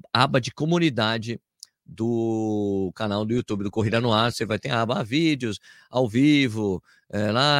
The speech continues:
lives, não sei o que lá, blá, blá, blá, tem lá comunidade. Na comunidade tem a comunicação que eu faço com vocês,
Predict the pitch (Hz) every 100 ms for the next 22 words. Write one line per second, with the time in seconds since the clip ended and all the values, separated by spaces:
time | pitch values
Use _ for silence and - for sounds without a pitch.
0 | 135 110 107 117 127 123 123 127 123 135
1 | 160 170 170 165 143 - 185 180 175 127
2 | 110 123 131 156 147 147 151 - 156 -
3 | 127 - 131 139 135 - 131 135 - 123
4 | - 120 120 - 98